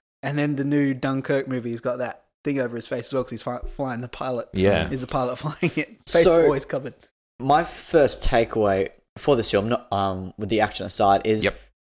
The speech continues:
Speaker 3: it's such a simple story.
Speaker 1: Mm.
Speaker 3: Like, there's no complicated exposition
Speaker 1: No.
Speaker 3: or setup. It's just a simple, pe-, these people are going to A to
Speaker 1: Yeah.
Speaker 3: escape from villain, and that's the whole film. And I think what this does, it allows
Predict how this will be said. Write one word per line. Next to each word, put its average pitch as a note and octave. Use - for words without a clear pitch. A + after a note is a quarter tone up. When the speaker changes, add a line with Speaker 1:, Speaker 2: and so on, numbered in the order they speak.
Speaker 3:
it's B2+
such -
a B2
simple A2+
story. F#2
Speaker 1:
Mm. B2
Speaker 3:
Like, G#2
there's A2
no D3+
complicated C3+
exposition A#2
Speaker 1:
No. C#3+
Speaker 3:
or G2+
setup. A2+
It's A#2+
just C#3
a B2
simple, A#2+
pe-, D3
these C#3
people A#2
are F#2
going G#2
to -
A B2+
to -
Speaker 1:
Yeah. A#2
Speaker 3:
escape A2+
from G2
villain, B2+
and A2+
that's B2
the A#2
whole A2
film. F2
And A#2
I A#2+
think C3+
what B2+
this A2+
does, A2
it G#2
allows A#2+